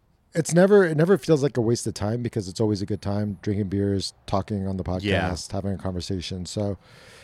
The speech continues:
Speaker 1: you know, for me, my head went immediately to, "Oh, cool. This is an opportunity for Frank and I to get that much tighter,
Speaker 2: Yes.
Speaker 1: to understand each other a little bit better, to have an opportunity where I could flip out or say, 'What the fuck, Frank? Why, why'd you do that?' Or like, 'Oh, dude,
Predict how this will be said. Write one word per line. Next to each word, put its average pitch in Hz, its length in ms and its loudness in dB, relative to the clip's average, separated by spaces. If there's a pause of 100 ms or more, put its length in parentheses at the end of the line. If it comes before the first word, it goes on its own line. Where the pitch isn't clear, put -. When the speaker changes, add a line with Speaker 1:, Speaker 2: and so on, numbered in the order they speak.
(480)
Speaker 1:
you 165 80 -2
know, 180 260 6 (400)
for 156 160 0
me, 175 520 4 (280)
my 143 120 2
head 151 260 4
went 123 220 2
immediately 123 440 0
to, 120 300 -2 (100)
"Oh, 139 220 -4
cool. 160 260 0
This 110 200 -6
is 120 80 -6
an 123 80 -2
opportunity 110 420 -4
for 101 160 -8
Frank 113 300 -2
and 98 100 -2
I 92 220 -4
to 101 160 -8
get 98 340 -4
that 113 140 -2
much 117 200 -2
tighter, 92 440 -4 (120)
Speaker 2:
Yes. 98 300 -2
Speaker 1:
to 135 60 4
understand 123 340 4
each 110 140 -2
other 107 180 2
a 104 60 0
little 104 160 0
bit 101 120 0
better, 95 360 -2 (480)
to 117 380 4
have 131 180 4
an 143 80 2
opportunity 131 480 4
where 117 260 4
I 117 140 -2
could 135 260 4
flip 131 260 2
out 113 320 4
or 113 380 0 (380)
say, 127 200 0
'What 135 200 0
the 190 120 0
fuck, 226 380 6
Frank? 180 460 6
Why, 185 240 6
why'd 190 260 4
you 214 80 2
do 240 220 2
that?' 202 180 6
Or 160 160 6
like, 139 220 2
'Oh, 196 180 6
dude, 214 300 2